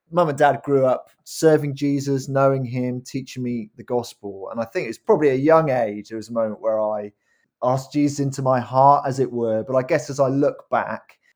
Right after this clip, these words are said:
probably there wasn't a day when, you know, I was brought up to know Jesus as my Lord, um, Saviour. I guess probably secondary school, particularly in sixth form, was where the rubber really did hit the road for me. And, and the question for me is, am I gonna keep following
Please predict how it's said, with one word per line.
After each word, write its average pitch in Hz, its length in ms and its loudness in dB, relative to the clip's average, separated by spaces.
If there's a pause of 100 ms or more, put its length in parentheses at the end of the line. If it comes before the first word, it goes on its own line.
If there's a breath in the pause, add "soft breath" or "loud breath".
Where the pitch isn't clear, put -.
(160)
probably 113 260 -6
there 113 80 -2
wasn't 113 320 -4
a 101 40 -10
day 101 540 -4 (120)
when, 98 500 -10 (340)
you 131 80 -10
know, 127 80 -4
I 131 40 -2
was 131 100 -2
brought 143 260 0
up - 120 -4
to 117 100 -12
know 117 260 2
Jesus 101 340 -10
as 92 140 -16
my 101 140 -6
Lord, 101 480 -10 (160)
um, 95 240 -14
Saviour. 98 640 -8 (260)
I 131 40 -6
guess 175 560 -8 (160)
probably 147 360 0
secondary 151 680 -8
school, 101 640 -10
particularly 180 320 -6
in 117 40 -6
sixth - 380 -8
form, 95 280 -12
was 98 140 -16
where 110 140 -4
the 104 100 -8
rubber 107 280 -6
really 104 360 -8
did 104 260 -8 (140)
hit 120 240 -6
the 107 100 -10
road 104 480 -6 (120)
for 110 100 -10
me. 107 280 -6
And, 104 200 -12
and 110 80 -12
the 113 60 -10
question - 340 -4
for 117 80 -14
me 107 120 -6
is, 101 180 -10 (340)
am 139 140 -2
I 131 100 2
gonna 123 200 -2
keep 143 380 2
following 117 680 -2